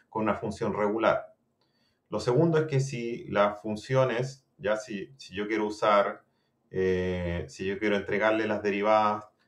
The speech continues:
analíticas en vez de usar las derivadas numéricas, por ejemplo, si quiero, si, si son fáciles de calcular y, en, y, y prefiero,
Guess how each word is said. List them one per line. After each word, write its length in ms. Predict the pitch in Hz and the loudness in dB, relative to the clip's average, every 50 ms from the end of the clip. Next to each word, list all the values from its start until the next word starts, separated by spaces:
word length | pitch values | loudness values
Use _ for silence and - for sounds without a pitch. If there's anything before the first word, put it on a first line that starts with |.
| _ _ - | _ _ -6
analíticas 840 | 95 101 104 104 117 131 135 135 117 104 117 117 131 139 - - - | -2 0 0 2 2 2 2 0 0 2 2 2 2 0 -4 -6 -6
en 120 | 98 104 | -6 -2
vez 180 | 110 117 117 117 | -2 -2 0 0
de 520 | 117 113 113 113 113 113 117 117 - - 101 | 0 2 2 2 0 -2 -2 -4 -6 -8 -10
usar 260 | 101 - - 123 113 | -8 -4 -2 0 0
las 160 | 113 113 113 | 0 0 0
derivadas 440 | 113 110 110 113 110 113 117 113 113 | -2 -2 0 2 2 2 2 2 -2
numéricas, 580 | 113 117 139 147 147 139 131 127 131 - - - | -2 0 0 2 2 2 2 2 0 -2 -2 -4
por 120 | - 110 - | -8 -8 -8
ejemplo, 380 | - - 117 113 - - 117 | -6 -8 -8 -8 -6 -8 -8
si 180 | 117 - 110 101 | -8 -8 -10 -8
quiero, 420 | 95 113 117 117 117 113 113 - - _ _ _ _ _ _ _ _ _ | -2 0 2 4 4 2 2 -2 -12 _ _ _ _ _ _ _ _ _
si, 320 | _ - 107 98 92 - - | _ -8 -4 -4 -4 -6 -6
si 160 | - 117 110 | -8 -6 -2
son 200 | - 123 113 101 | -2 -2 0 2
fáciles 400 | - 117 117 - 131 117 110 107 | 2 2 2 2 0 -2 -2 0
de 120 | 117 107 | -2 -2
calcular 760 | 110 110 104 - - 110 110 110 120 127 127 123 127 139 - - | -2 -2 -4 -4 -6 -4 0 2 4 4 4 2 0 -4 -12 -12
y, 160 | - - 104 107 | -8 -6 -6 -4
en, 260 | 110 110 104 - 69 | -4 -4 -6 -8 -8
y, 600 | - 101 104 101 98 98 95 98 98 98 101 - - | -8 -8 -6 -6 -4 -6 -6 -6 -6 -8 -12 -14 -12
y 280 | 92 92 92 90 92 92 | -10 -8 -8 -8 -8 -10
prefiero, 960 | - - 95 - - 117 110 110 117 110 110 104 104 104 104 101 101 - - | -8 -8 -8 -6 -4 -2 0 2 2 2 2 2 0 0 -2 -4 -6 -8 -14